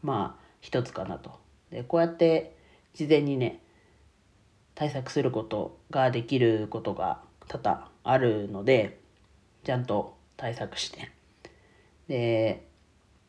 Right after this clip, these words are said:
できることを日頃からやっていく。まあ、予防って感じですかね。なので、そういうことでもやれることをやっとくっていうのも一つだし、なんだろうな、何事においてもこう準備。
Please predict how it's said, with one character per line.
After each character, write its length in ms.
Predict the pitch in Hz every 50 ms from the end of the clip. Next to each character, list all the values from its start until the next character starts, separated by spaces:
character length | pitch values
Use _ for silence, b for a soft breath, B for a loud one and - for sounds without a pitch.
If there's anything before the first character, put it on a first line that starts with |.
| _ _ _ _ _ _ _ _ _ _ _ _ _ _ _ _ _ _ _ _ _ _ _ _ _ _ _ _ _ _ _ _ _ -
で 220 | - - - 131
き 100 | 127 -
る 80 | 123 123
こ 140 | - 123 117
と 140 | - 92
を 260 | 73 53 52 - - - _ _ _ _ _ _ _ _ - - -
日 140 | - - 131
頃 200 | 131 131 131 131
か 140 | 131 131
ら 100 | 123 110
や 140 | - - -
っ 40 | 123
て 120 | - -
い 40 | -
く。 260 | - - - - - -
ま 120 | - 147 139
あ、 40 |
予 180 | 127 120 127 120
防 220 | 123 135 131 139 139 139
っ 20 |
て 100 | - 156
感 180 | 156 151 147 151
じ 60 | 165
で 60 | 165
す 80 | 165 -
か 120 | - 110
ね。 260 | 107 120 117 - - - _ _ _ -
な 80 | 127 117
の 140 | 98 90
で、 280 | 87 87 82 80 - b b b b b b b b b b b b b b _ _ _ _
そ 140 | - - 131
う 20 |
い 80 | 123 127
う 80 | 123 120
こ 120 | - 131
と 140 | 127 - 123
で 120 | 117 107 107
も 380 | - 104 95 87 - - - - _ -
や 140 | 135 127
れ 120 | 123 131 131
る 80 | 131
こ 140 | 127 - 127
と 120 | 120 120 113
を 20 |
や 140 | 110 107 113
っ 20 |
と 120 | - - -
く 120 | - 180
っ 40 | 170
て 140 | 175 - 110
い 40 |
う 20 | 95
の 80 | 104
も 80 | 98 110
一 180 | 113 - 139 127
つ 80 | -
だ 140 | - 95 -
し、 440 | - - - 233 214 185 - - - - _ _ _ _ _ _ _ _ _ _ _ _ _ _ _ _ _ _ - - _ _ _ _ _ _ _ _ _ _ _ _ _ _ _
な 80 | - 120
ん 60 | 101
だ 80 | - 65
ろ 60 | -
う 20 |
な、 160 | 139 139 - -
何 200 | 147 139 143 160
事 240 | 170 180 180 185 180
に 100 | 180 185
お 60 | 175
い 80 | 175 175
て 80 | 180
も 140 | 165 120 98
こ 120 | - - 101
う 80 | 107
準 240 | 123 151 165 165 120
備。 160 | - - 87